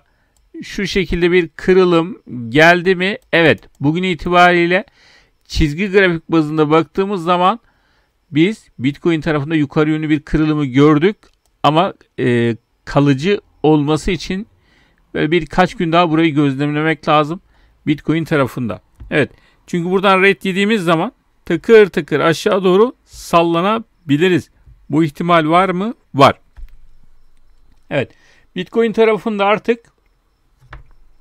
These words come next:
oyuna yeni girmek isteyenler, böyle altmış sekiz binlerin üzerindeki kapanışları görmediği müddetçe, altmış sekiz bin üzerinde arkadaşlar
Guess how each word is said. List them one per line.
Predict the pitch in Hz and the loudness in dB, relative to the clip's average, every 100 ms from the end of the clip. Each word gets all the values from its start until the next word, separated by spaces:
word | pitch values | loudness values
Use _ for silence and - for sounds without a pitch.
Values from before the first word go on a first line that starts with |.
| _ | _
oyuna | 127 127 151 | -12 -6 -4
yeni | 196 175 202 | -4 -4 -6
girmek | 190 185 180 | -6 -8 -8
isteyenler, | 151 - 147 127 117 | -10 -10 -8 -6 -6
böyle | 139 | -6
altmış | - 127 - 165 | -4 -4 -6 -16
sekiz | - 202 143 233 190 | -10 -10 -6 -8 -6
binlerin | 208 196 202 190 | -8 -8 -8 -10
üzerindeki | 185 185 190 190 - | -10 -10 -10 -12 -6
kapanışları | 165 151 190 190 - 196 | -6 -4 -8 -8 -10 -8
görmediği | 180 160 196 202 196 180 | -4 -2 -2 -4 -4 -4
müddetçe, | 156 135 - 113 - - 110 - - _ _ _ _ | -4 -6 -8 -10 -10 -12 -12 -14 -20 _ _ _ _
altmış | 135 113 - | -8 -8 -12
sekiz | - 143 - 180 160 | -12 -12 -10 -10 -8
bin | 156 | -8
üzerinde | 135 143 139 143 143 127 - - _ _ | -6 -6 -4 -6 -6 -8 -8 -20 _ _
arkadaşlar | 123 127 127 110 - | -12 -10 -12 -10 -12